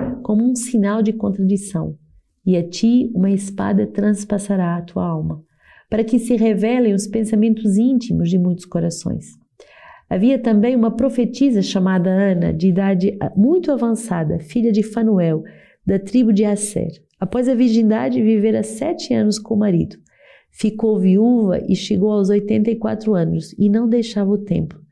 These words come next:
servindo a Deus dia e noite com Jesus e orações, como chegasse nessa mesma hora, agradecia a Deus e falava do menino a todos os que esperavam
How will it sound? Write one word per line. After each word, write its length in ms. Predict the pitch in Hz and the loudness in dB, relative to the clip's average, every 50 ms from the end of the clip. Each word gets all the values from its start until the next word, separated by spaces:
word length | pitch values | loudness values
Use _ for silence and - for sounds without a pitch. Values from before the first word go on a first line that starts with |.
| _ _ _ _ _ _ | _ _ _ _ _ _
servindo 600 | _ - - 202 185 175 175 196 214 220 220 214 | _ -6 -4 -2 -2 0 0 0 0 2 2 2
a 60 | 233 | 2
Deus 580 | 202 180 170 170 165 165 170 165 - - - - - _ _ | 2 2 2 2 2 2 0 -2 -6 -10 -16 -18 -20 _ _
dia 560 | - 156 - 208 220 233 240 247 240 233 240 - - | -6 -4 0 0 2 2 2 2 0 -2 -4 -8 -6
e 140 | - 185 196 | -4 -2 -2
noite 380 | 180 170 165 165 170 170 - - | 0 -2 -2 -2 -4 -6 -8 -8
com 180 | - 196 196 | -4 -2 -2
Jesus 440 | 185 175 185 180 165 165 165 170 165 | 0 0 0 0 0 -2 -2 -2 -2
e 40 | 170 | -2
orações, 640 | 170 160 165 165 160 - - - - - - - _ _ _ _ _ _ _ _ _ _ - | -2 -4 -4 -6 -8 -10 -10 -12 -12 -12 -14 -18 _ _ _ _ _ _ _ _ _ _ -10
como 260 | - - 208 196 208 | -6 -2 0 0 0
chegasse 640 | 196 202 - 202 180 180 185 196 208 202 202 - 190 | 0 0 -2 -2 -2 -2 -2 -2 -4 -6 -6 -4 -4
nessa 300 | 180 170 175 175 - 185 | -2 -2 -2 -2 -2 0
mesma 320 | 180 190 202 190 190 175 | 0 0 2 2 2 0
hora, 340 | 175 185 196 202 202 196 180 | 0 0 0 0 0 0 -2
agradecia 640 | 165 165 190 185 180 185 190 180 185 - 220 196 | 0 0 2 2 2 2 0 0 -2 -2 -2 0
a 40 | 180 | 0
Deus 280 | 165 185 208 214 196 196 | 2 2 2 2 2 0
e 60 | 196 | 0
falava 720 | 196 - 208 190 190 202 220 233 240 202 190 170 160 - - - _ _ _ - - - - - - - - - | -2 -2 -4 -2 -2 -2 -2 -4 -4 -4 -4 -4 -6 -8 -12 -20 _ _ _ -20 -20 -20 -20 -20 -20 -20 -12 -6
do 140 | - 170 208 | -4 -2 0
menino 420 | 190 202 190 190 196 214 233 220 208 | 2 2 2 2 2 2 2 2 0
a 60 | 196 | 0
todos 260 | 214 - 262 277 262 | 0 -2 -2 -2 -2
os 120 | 285 262 | -2 -4
que 100 | - - | -4 -4
esperavam 640 | 277 247 - - 247 208 180 175 180 175 180 190 185 | -4 -4 -4 -4 -4 -4 -2 -2 -4 -2 -4 -4 -4